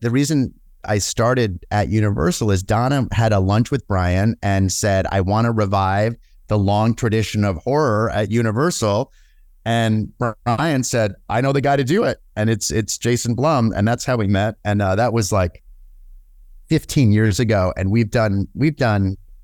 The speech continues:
like, sixty movies with them now. And, uh, and we have a great, great, long,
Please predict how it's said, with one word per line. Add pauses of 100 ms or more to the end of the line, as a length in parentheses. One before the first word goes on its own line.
(880)
like,
sixty
movies
with
them
now.
And,
uh,
and
we
have
a
great,
great,
long,